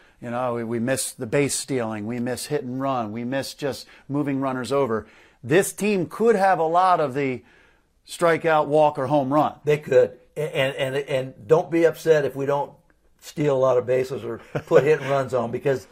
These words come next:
Speaker 2: as you said, they have the ability to hit 'em in the seats, but they also, there's a lot of swings and misses. We don't wanna give away outs with this lineup. I'm sure there's gonna be certain, certain situations where Joe puts somebody in motion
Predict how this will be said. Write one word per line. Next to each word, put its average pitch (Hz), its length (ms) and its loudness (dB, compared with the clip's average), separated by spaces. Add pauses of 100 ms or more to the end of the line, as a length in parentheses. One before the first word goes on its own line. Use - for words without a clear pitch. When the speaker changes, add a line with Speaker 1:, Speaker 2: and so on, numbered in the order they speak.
(360)
Speaker 2:
as 127 200 4
you 139 100 -4
said, 156 340 4
they 139 120 6
have 170 160 10
the 151 60 -2
ability 156 360 4
to 139 60 -2
hit 147 120 4
'em 139 100 -4
in 131 80 -6
the 123 80 -6
seats, 196 480 -4
but 139 180 -6
they 147 120 0
also, 151 540 0 (340)
there's 135 180 -4
a 143 60 0
lot 147 180 4
of 123 60 -4
swings 143 420 -6
and 123 100 -10
misses. 117 360 -6
We 135 140 -4
don't 160 100 -4
wanna 151 180 -2
give 139 180 -6
away 127 240 2
outs 131 240 -4
with 101 120 -12
this 98 140 -10
lineup. 101 400 -10 (480)
I'm 160 220 -2
sure 180 280 -2
there's 139 160 -10
gonna 139 160 -8
be 120 120 -12
certain, 127 360 -8 (420)
certain 135 360 -6
situations 123 680 -2
where 113 140 -10
Joe 117 240 -2
puts - 240 -8
somebody 117 380 -10
in 113 120 -14
motion 131 460 -10